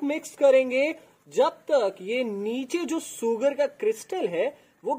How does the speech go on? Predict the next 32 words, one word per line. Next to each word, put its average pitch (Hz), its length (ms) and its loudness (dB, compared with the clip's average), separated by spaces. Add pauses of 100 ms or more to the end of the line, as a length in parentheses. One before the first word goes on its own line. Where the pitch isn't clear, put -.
(120)
गायब 220 440 2
नहीं 226 140 -2
हो 202 160 4
जाता। 160 400 -2
तो 320 340 0
जल्दी 254 280 0
जल्दी 247 220 -6
मिक्स 240 240 -8
करते 220 240 0
हैं, 220 80 0
जल्दी 214 220 -2
जल्दी 226 180 -4
मिक्स 214 240 -4
करते 202 280 -2
हैं। 214 140 -6 (320)
And 196 400 -4
now, 220 680 0 (280)
अब 339 80 -4 (120)
देखो, 247 540 2
अब 302 200 2
ये 294 420 -4
जो 311 200 -6
sugar 247 560 -2
है 226 260 4 (360)
ये 294 100 -4
पूरी 320 420 -6
तरीके 294 420 -6
से 320 160 -6
मिक्स 247 500 -4
हो 269 120 2
चुका 214 380 0
है। 233 200 2